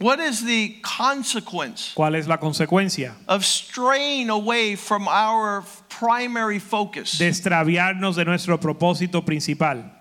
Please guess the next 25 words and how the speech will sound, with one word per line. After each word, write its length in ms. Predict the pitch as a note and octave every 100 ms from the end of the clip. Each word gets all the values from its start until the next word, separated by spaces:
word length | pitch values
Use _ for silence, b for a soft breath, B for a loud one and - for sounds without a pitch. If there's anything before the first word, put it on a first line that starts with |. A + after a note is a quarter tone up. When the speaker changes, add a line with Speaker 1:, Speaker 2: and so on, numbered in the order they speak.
| _ -
Speaker 1:
This 240 | A3+ A#3
is 120 | A#3+
what 220 | G#3+ A3+ G#3+
the 80 |
Lord 320 | G3+ G#3 G#3+ G3+
says 360 | A3 G3+ E3+
in 120 | F#3
verse 240 | F3+ F#3+ F3
five. 420 | G3 E3+ C#3+ E2 - -
Speaker 2:
Así 280 | D3+ - F3+
dice 320 | F3+ F3 F3
Dios 320 | E3+ F#3 F#3
en 140 | F3+ D#3
el 160 | D3+
verso 320 | D#3 E3 E3+
cinco. 460 | D3 F#3 D#3 - G#2+ B B B B
Speaker 1:
Consider 640 | - G#3+ G#3 - D#4+ D4+ B3+
your 220 | G3+ F#3
ways 640 | F3 D3+ C3 - - - - _ _
Speaker 2:
Considera 920 | - F3+ E3+ F3+ E3 F3 G#3+ G3 F#3 E3
bien 400 | G3+ G#3 E3+ E3+
tus 200 | E3+ -
caminos. 680 | F3 F#3 D#3 B2+ - - -
Speaker 1:
and 260 | G#3 A3 G#3 - - -
thoughtfully 1080 | D4 D#4 - - - C4+ C#4 C#4 C#4 C4